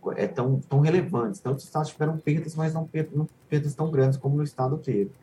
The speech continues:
Então, como o Brasil vai colher uma safrinha cheia, né, o mercado, ele sente. Então, o, o preço que no, no meio do ano passado, do mês passado, já, é, ele tava acima dos oitenta reais a saca aqui no estado,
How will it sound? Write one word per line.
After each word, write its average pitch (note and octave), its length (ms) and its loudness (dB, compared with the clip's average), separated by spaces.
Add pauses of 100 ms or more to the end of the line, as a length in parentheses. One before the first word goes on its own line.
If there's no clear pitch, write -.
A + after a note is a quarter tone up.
(300)
Então, D#3 200 -2
como G#3 180 -2
o - 20 -8
Brasil C3 400 -2
vai C3 160 0
colher C3 260 -2
uma A#2+ 160 -6
safrinha G#2+ 560 -10 (340)
cheia, E3+ 440 0
né, C3 200 -2 (280)
o C3 100 -4
mercado, C#3 380 2
ele F3 100 0
sente. G2+ 520 -4 (280)
Então, A#2+ 340 0
o, C3 400 2
o A2+ 40 -4
preço C#3 420 0
que - 140 -10
no, A#2 180 -4 (100)
no A2+ 120 -8
meio A#2 240 -4
do A2+ 100 -6
ano A2 80 -6
passado, G#2 520 -6
do A2 60 -4
mês A2 200 -6
passado, G#2 560 0 (340)
já, G#2+ 240 -4
é, G#2 140 2
ele F#2+ 160 2
tava A2 280 -2
acima C#3+ 360 0
dos B2 140 -2
oitenta A2+ 340 -2
reais G#2 280 -4
a G2 60 -2
saca C3+ 320 -4
aqui - 140 -12
no G2+ 80 -2
estado, C3+ 420 -2